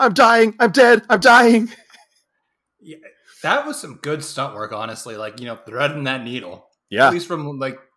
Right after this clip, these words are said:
Speaker 2: the, uh, the angles that they shot it at. It looked like he was going through, like, a four-foot gap between, like, docks and other boats.
Speaker 1: Yeah. And, like, everyone's ducking to avoid the rope. And, uh, he skis over this little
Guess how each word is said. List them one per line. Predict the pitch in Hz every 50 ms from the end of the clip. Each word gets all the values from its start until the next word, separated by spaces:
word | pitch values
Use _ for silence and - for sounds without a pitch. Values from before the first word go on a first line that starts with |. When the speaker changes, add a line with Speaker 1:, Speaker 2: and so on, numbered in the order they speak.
| _ _
Speaker 2:
the, | 143 131 120 117
uh, | 110 107 101 95 _ _ _ _ _
the | - 147 135
angles | 123 135 139 139 139 127
that | 139 117
they | 131 110
shot | - - 117 120 120
it | 117 104
at. | 104 117
It | 123 127 151 190
looked | 175 180 180 -
like | 165 156 147 143
he | 147
was | 151 139
going | 135 151 143 143 139 143
through, | 147 135 135
like, | 127 120 - _ _ _ _ _ _ _ _
a | 139
four-foot | 127 - - 143 151 156 156 151 - 160 143 139 120 -
gap | - 139 131 131 135 131
between, | 139 - 127 131 123 120
like, | 117 113 117 110 - _ _ _ _ _ _ _ _ 113
docks | - 143 127 127 131 127 - - -
and | 131
other | 120 117 123 113
boats. | - 131 120 - 87 - - - - _ _ _ _ _ _ _ _ _ _ _ _ _ _ _ _ _ _ _ _ _ _ _ _ _ _ _ _ _ _ _ _ _
Speaker 1:
Yeah. | - 110 104 87 - _ _ _ _ _ _ _ _ _ _ _ _ _ _ _ _ _ _
And, | 113 117 110
like, | 113 113 -
everyone's | 131 139 127 123 123 123 117
ducking | 104 - 113 110 - 117 113 107
to | 123 113
avoid | 110 95 107 110 110 104
the | 101 101
rope. | 101 104 104 104 107 104 -
And, | 110 90 87 _ _ _ _ _ _ _ _ _ _ _ _ _ _ _ _ _ _ _ _ _ _
uh, | - 110 107 101
he | 104 127
skis | 123 - - - 196 190 165 151
over | 170 160 151 156
this | 139 135 123
little | 147 147 143 135 127 117 113